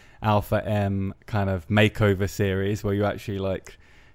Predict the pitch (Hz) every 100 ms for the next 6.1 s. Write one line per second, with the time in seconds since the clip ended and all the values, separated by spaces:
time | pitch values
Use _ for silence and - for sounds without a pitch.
0 | - 123 117 107 117 113 101 92 110 117
1 | 101 - - 98 - 113 110 117 - 113
2 | 104 92 113 120 110 107 107 104 117 107
3 | 101 95 117 110 95 98 107 - 104 95
4 | - 92 - 113 104 107 - 104 95 -
5 | 98 98 92 - 98 90 - 101 95 92